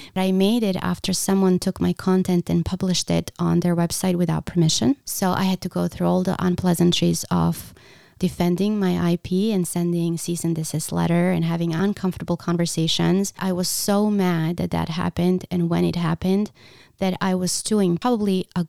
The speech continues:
good week, if not longer. And during that period, I made The Sailboat in the Storm. And I can tell you there's a lot of fury in that sale because I was so mad.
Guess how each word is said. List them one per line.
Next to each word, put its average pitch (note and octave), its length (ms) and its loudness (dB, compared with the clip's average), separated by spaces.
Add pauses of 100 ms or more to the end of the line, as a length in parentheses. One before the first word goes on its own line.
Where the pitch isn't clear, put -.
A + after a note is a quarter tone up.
good F3+ 200 2
week, E3 540 0 (140)
if F#3+ 180 -4
not F3 260 2
longer. E3+ 640 0 (100)
And G3 240 0
during G#3 280 0
that F#3 200 -4
period, F3+ 640 -2
I F3+ 220 2
made E3+ 460 2
The F3+ 100 -4
Sailboat E3+ 560 -2
in E3 100 2
the E3+ 100 2
Storm. F3+ 300 2
And E3 80 4
I E3 60 2
can E3+ 160 -2
tell F#3 180 0
you F3+ 80 2
there's E3 220 0
a D#3+ 60 0
lot F3 180 0
of E3+ 80 -4
fury F3 360 0
in D#3 100 2
that D#3 200 -2
sale - 460 -2 (420)
because - 240 -4
I E3+ 140 0
was E3+ 140 -4
so F3+ 300 0
mad. D#3+ 460 0